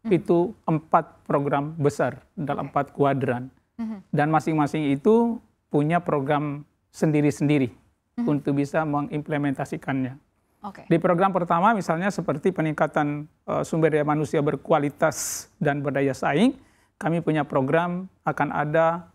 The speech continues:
Speaker 2: roving seminar Menteri Hukum
Speaker 1: Hmm.
Speaker 2: dan ham Republik Indonesia ke lima wilayah besar di Indonesia. Kemudian yang kedua adalah Digi-, Direktorat Jenderal Keintek-, Aktif Belajar dan Mengajar. D J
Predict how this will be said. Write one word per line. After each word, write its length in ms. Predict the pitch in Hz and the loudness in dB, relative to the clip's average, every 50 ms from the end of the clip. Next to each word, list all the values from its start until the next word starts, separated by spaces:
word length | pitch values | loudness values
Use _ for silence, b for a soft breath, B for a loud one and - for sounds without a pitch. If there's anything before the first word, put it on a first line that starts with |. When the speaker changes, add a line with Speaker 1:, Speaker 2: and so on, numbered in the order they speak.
| - - | -8 -2
Speaker 2:
roving 400 | 165 170 175 170 - 247 247 226 | 0 0 0 2 4 4 4 4
seminar 640 | - - - 185 165 151 143 143 139 160 180 190 196 _ _ _ _ - 165 | 2 2 0 0 0 0 0 2 0 0 -2 -4 -10 _ _ _ _ -2 0
Menteri 260 | 156 151 147 160 156 | 0 0 2 2 0
Hukum 240 | 160 151 - 160 156 | 0 0 0 -2 0
Speaker 1:
Hmm. 40 | 151 | 0
Speaker 2:
dan 60 | 147 147 | 0 -2
ham 240 | 131 151 156 151 143 | -2 -2 -2 0 0
Republik 320 | 147 139 143 139 147 143 - | -2 0 0 0 0 0 0
Indonesia 500 | 151 143 151 160 147 147 - 151 143 131 127 b b b b b b b b b b | 0 0 2 0 0 0 0 0 0 -2 -4 b b b b b b b b b b
ke 160 | - - 147 143 | -2 0 2 2
lima 300 | 135 143 160 156 151 147 | 2 2 2 2 2 2
wilayah 460 | 143 143 139 143 139 143 147 143 143 | 2 2 2 2 2 2 2 2 0
besar 340 | 135 131 143 - - 143 139 | 0 -2 -2 0 0 -2 0
di 140 | 143 139 139 | 0 -2 -2
Indonesia. 580 | 139 135 139 135 127 - 175 165 175 214 285 302 - _ _ - | 0 0 0 -2 -2 -2 0 0 0 0 -2 -6 -8 _ _ -6
Kemudian 320 | - 147 147 147 147 147 | -6 -4 -2 -2 -2 0
yang 100 | 147 143 | -2 -2
kedua 540 | 143 - 151 143 156 156 165 175 175 180 - | -2 -2 -2 0 2 2 4 4 4 2 2
adalah 320 | 160 147 147 147 156 151 | 0 -2 0 0 0 0
Digi-, 420 | 143 139 143 147 131 143 151 156 - - - _ _ - | 0 0 -2 -2 -2 0 -2 -2 -2 -4 -16 _ _ -4
Direktorat 640 | 143 135 156 156 156 143 - - 151 151 151 156 | -2 0 2 2 0 0 0 -2 -2 -2 -2 -2
Jenderal 380 | 165 170 170 180 180 185 185 175 | 0 0 0 2 2 0 0 -2
Keintek-, 420 | - - 165 165 - 185 156 147 - _ _ - | -2 -6 -6 -6 -4 -4 -4 -4 -6 _ _ 0
Aktif 800 | 180 180 - - - _ _ _ _ _ _ - 240 240 - | 0 0 0 -6 -20 _ _ _ _ _ _ 2 2 2 4
Belajar 400 | 196 165 156 156 165 151 165 160 | 2 2 2 2 4 4 2 2
dan 160 | 147 147 143 | 2 2 -2
Mengajar. 420 | 139 135 139 139 131 123 135 123 - _ _ _ _ _ _ _ _ _ | -2 -2 0 0 0 -2 -4 -6 -8 _ _ _ _ _ _ _ _ _
D 140 | - 143 147 143 | 0 2 2 4
J 160 | 135 147 | 4 2